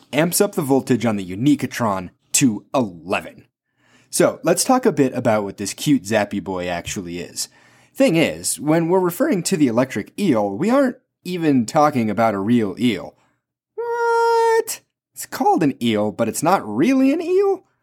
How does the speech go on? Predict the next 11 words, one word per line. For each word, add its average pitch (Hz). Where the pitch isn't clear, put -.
Mind 147
blown, 202
and 120
we 180
aren't 185
even 147
ten 190
minutes 147
into 123
the 107
podcast. 107